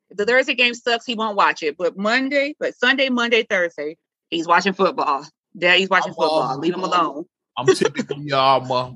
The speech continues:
Speaker 2: I do mine mostly on Sunday, unless the Bears are playing one of those other games, on those other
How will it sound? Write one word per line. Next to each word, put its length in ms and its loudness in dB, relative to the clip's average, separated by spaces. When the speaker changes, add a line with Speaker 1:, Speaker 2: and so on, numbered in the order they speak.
Speaker 2:
I 100 2
do 160 -2
mine 320 2
mostly 360 -2
on 120 -2
Sunday, 540 -2
unless 380 0
the 160 -2
Bears 380 2
are 80 -2
playing 280 0
one 160 -2
of 60 -4
those 180 0
other 180 -2
games, 500 -8
on 140 -2
those 220 0
other 160 4